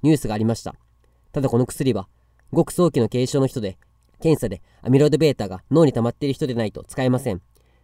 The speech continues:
ですから、薬で認知症を治せるようになるのは、まだこれからでしょう。しかし、そもそもアミロイドベータが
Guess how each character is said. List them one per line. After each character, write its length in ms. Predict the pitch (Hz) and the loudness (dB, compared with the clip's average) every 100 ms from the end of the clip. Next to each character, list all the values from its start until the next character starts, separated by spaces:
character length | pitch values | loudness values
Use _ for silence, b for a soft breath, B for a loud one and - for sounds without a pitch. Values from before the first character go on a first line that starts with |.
| - | -6
で 100 | 127 | -6
す 100 | - | -4
か 80 | 104 | -10
ら、 120 | 92 _ - | -10 _ -16
薬 240 | - 160 | -4 -2
で 80 | 123 | 0
認 180 | 113 113 | 2 0
知 80 | |
症 100 | - | 0
を 60 | 123 | 0
治 180 | 123 127 | 0 -2
せ 80 | 139 | 0
る 60 | |
よ 60 | 120 | 0
う 20 | |
に 40 | 110 | 0
な 60 | |
る 80 | 107 | -2
の 100 | 92 | -4
は、 100 | 92 _ _ _ | -8 _ _ _
ま 100 | 147 | -2
だ 80 | 135 | 0
こ 80 | 120 | -2
れ 80 | 117 | -2
か 100 | 139 | -2
ら 60 | |
で 100 | 120 | -2
し 80 | - | -2
ょ 140 | 107 80 | -4 -6
う。 400 | _ _ _ _ | _ _ _ _
し 80 | - | -8
か 100 | 135 | -8
し、 180 | - _ _ _ | -8 _ _ _
そ 140 | - 165 | -2 0
も 80 | |
そ 100 | 151 | 2
も 80 | 113 | 0
ア 40 | 104 | 0
ミ 100 | 127 | 0
ロ 80 | |
イ 60 | 143 | 2
ド 80 | 151 | 2
ベ 120 | 151 | 0
ー 40 | |
タ 120 | 120 | -2
が 140 | 98 | -8